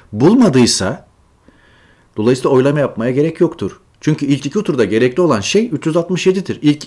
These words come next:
ilk iki turda, e, get-, Türkiye Büyük Millet Meclisi Genel Kurulu'nda çoğunluk sağlanamadıysa oylama yapmaya da gerek yoktur falan diye bir kısır döngü, erke dönergeci gibi bir şey. <laughs> Onu da onlar icat etti, sonra onun da arkasında durmadılar, neyse.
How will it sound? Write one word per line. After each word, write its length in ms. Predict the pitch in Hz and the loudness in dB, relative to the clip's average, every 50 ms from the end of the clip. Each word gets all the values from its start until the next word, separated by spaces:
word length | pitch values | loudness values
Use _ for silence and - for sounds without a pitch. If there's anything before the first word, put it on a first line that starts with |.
| - _ _ | -20 _ _
ilk 200 | 175 180 175 - | -2 -2 0 0
iki 200 | 170 165 - 220 | -2 -2 -2 -2
turda, 440 | 220 185 139 107 90 98 90 87 - - - - - - - - - - - - | -2 -2 -2 0 -2 -4 -4 -6 -10 -18 -20 -20 -20 -20 -20 -20 -20 -20 -16 -6
e, 320 | - 110 110 104 104 101 | -2 0 0 2 0 0
get-, 500 | 95 90 120 123 127 135 139 110 107 123 127 120 110 - - - | 0 0 0 0 0 -4 -8 -8 -8 -12 -14 -16 -16 -18 -20 -6
Türkiye 360 | - - 143 139 - 160 151 143 | -4 -4 -2 0 2 2 4 4
Büyük 160 | 151 151 151 | 2 2 2
Millet 220 | 151 151 180 170 | 2 2 2 2
Meclisi 300 | 170 160 143 131 120 127 | 2 -2 -4 -4 -2 0
Genel 280 | 123 120 123 139 147 143 | 2 2 2 2 0 0
Kurulu'nda 460 | - 139 135 123 120 117 110 104 - | 0 0 2 2 2 2 0 -2 -2
çoğunluk 440 | - - 135 135 139 147 151 143 - | 0 0 2 2 2 2 0 -2 -4
sağlanamadıysa 800 | - 131 131 139 156 175 165 147 113 98 101 92 - - 220 | -2 -2 0 2 2 2 2 2 0 0 -2 -2 -4 -4 -4
oylama 340 | 233 185 190 185 175 170 160 | 0 2 2 2 2 2 2
yapmaya 280 | 131 120 - 120 110 104 | 0 0 0 -2 0 0
da 60 | 113 | 2
gerek 280 | 110 123 135 147 139 - | 4 4 4 2 2 2
yoktur 260 | 151 131 - - 98 | 0 0 0 -6 -8
falan 420 | - - 131 143 160 165 160 151 | -6 -4 -2 0 0 2 0 2
diye 180 | 127 123 113 113 | 2 0 0 0
bir 160 | 131 127 - | -2 -4 -2
kısır 360 | - 151 143 - - 214 180 | -2 -2 0 2 2 2 2
döngü, 260 | 147 123 107 104 101 | 2 2 0 0 0
erke 340 | 104 110 131 135 131 170 147 | 2 2 2 2 2 2 2
dönergeci 480 | 131 131 139 139 131 123 131 127 120 127 | 2 2 2 2 2 2 2 0 0 0
gibi 200 | 127 113 110 98 | 0 -2 0 -2
bir 40 | 101 | -2
şey. 300 | - - - 214 226 226 - - - - - - | 0 0 0 0 0 -2 -6 -14 -20 -20 -20 -14
<laughs> 280 | - - 220 - - | -2 0 0 0 2
Onu 280 | - 175 127 135 147 143 | 2 2 4 2 2 2
da 60 | 139 | 2
onlar 220 | 127 120 123 135 | 2 2 2 2
icat 280 | 135 127 101 117 113 107 | 2 2 2 0 0 0
etti, 200 | 120 120 - 156 | 0 -2 -4 -4
sonra 220 | 135 123 113 113 | -2 -2 0 2
onun 200 | 120 120 127 123 | 2 2 2 0
da 60 | 104 98 | -2 -4
arkasında 420 | 95 - 104 - - 104 104 95 | -4 -6 -6 -6 -4 -6 -6 -4
durmadılar, 480 | 104 101 98 98 92 92 104 104 104 113 | -4 -6 -6 -6 -6 -6 -6 -6 -2 -2
neyse. 300 | 123 127 - - 240 | -2 -2 -4 -6 -10